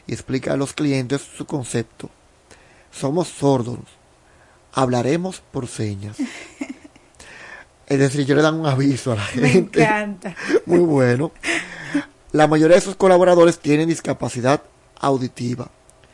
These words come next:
Speaker 1: "Manos que hablan" es el lema de ese local. Un mesero con discapacidad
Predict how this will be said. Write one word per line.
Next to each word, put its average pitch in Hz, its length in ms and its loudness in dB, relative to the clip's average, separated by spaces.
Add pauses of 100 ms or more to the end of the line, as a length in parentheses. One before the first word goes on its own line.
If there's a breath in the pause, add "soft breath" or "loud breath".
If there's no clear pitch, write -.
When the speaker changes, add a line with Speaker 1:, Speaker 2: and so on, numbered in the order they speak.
(440 soft breath)
Speaker 1:
"Manos 180 440 0
que 170 160 2
hablan" 139 400 2
es - 180 -6
el 143 180 0
lema 180 400 -2
de 123 240 -4
ese 143 160 -6
local. 113 540 -4 (1120 loud breath)
Un 156 180 0
mesero 190 340 -2
con 170 120 0
discapacidad 143 640 -2